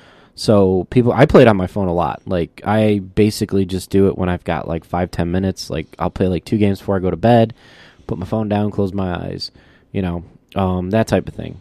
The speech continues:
So, uh, what they're doing is, like, they've put out a couple expansions, 'cause they obviously have the basic card set that the game started with, and then they put out, um, uh, adventures,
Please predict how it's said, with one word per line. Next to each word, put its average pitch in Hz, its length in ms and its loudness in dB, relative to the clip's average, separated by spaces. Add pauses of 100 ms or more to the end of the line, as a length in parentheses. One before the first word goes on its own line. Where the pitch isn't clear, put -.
So, 98 640 -2
uh, 92 600 2
what 120 220 2
they're 131 120 4
doing 117 420 4
is, 98 320 -2 (720)
like, 101 240 0
they've 123 180 4
put 196 180 6
out 151 240 6 (180)
a 131 60 -6
couple 135 320 2
expansions, 113 720 -4 (580)
'cause 117 140 2
they 123 100 8
obviously 123 340 4
have 113 140 2
the 107 80 2
basic 101 340 0
card 95 280 0
set 98 240 0
that 90 180 -6
the 95 140 0
game 98 260 2
started 117 400 4
with, 87 220 0 (640)
and 101 480 0 (260)
then 123 200 6
they 113 100 4
put 107 240 2
out, 92 320 0
um, 90 500 -4 (240)
uh, 90 420 -2
adventures, 95 840 -2